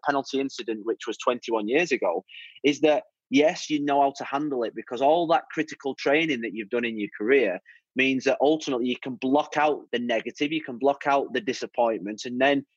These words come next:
literally ten minutes later, Ryan Giggs goes down the wing and scores the greatest goal in an F A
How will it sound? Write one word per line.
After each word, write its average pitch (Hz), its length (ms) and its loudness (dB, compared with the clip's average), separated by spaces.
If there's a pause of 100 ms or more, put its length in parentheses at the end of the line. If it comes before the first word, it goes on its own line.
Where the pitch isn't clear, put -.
(120)
literally 131 480 2
ten 156 240 0
minutes 127 240 -2
later, 139 320 4
Ryan 127 280 2
Giggs 123 200 2
goes 120 460 2 (100)
down 139 240 2
the 123 80 0
wing 123 240 2
and 117 80 -6
scores 123 300 0
the 117 60 -2
greatest - 440 -2
goal 123 220 4
in 120 80 -2
an 117 80 -2
F 117 160 0
A 113 100 2